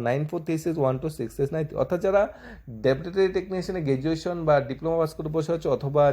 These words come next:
জিএনএম পাস আউট করে বসে আছো, তোমার জন্য দারুণ একটা সুযোগ। নেক্সট ভ্যাকেন্সি বেরিয়েছে উদয়পুর শহরের জন্য টেলি ও জিএসটি জানা লোক চাই। মেইল আইডি হলো টি আই টি আর ইউ ডি ট্রিপল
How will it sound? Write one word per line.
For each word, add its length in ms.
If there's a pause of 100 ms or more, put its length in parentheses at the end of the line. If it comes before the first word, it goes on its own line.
জিএনএম 320
পাস 140
আউট 140
করে 160
বসে 160
আছো, 180
তোমার 220
জন্য 140 (500)
দারুণ 320
একটা 160 (500)
সুযোগ। 240 (540)
নেক্সট 240
ভ্যাকেন্সি 340
বেরিয়েছে 340 (300)
উদয়পুর 320 (100)
শহরের 380
জন্য 180 (440)
টেলি 280 (180)
ও 20 (160)
জিএসটি 420
জানা 240
লোক 100 (260)
চাই। 120 (460)
মেইল 280
আইডি 140 (120)
হলো 200 (320)
টি 140 (520)
আই 80 (340)
টি 140 (360)
আর 80 (260)
ইউ 100 (480)
ডি 100 (1120)
ট্রিপল 280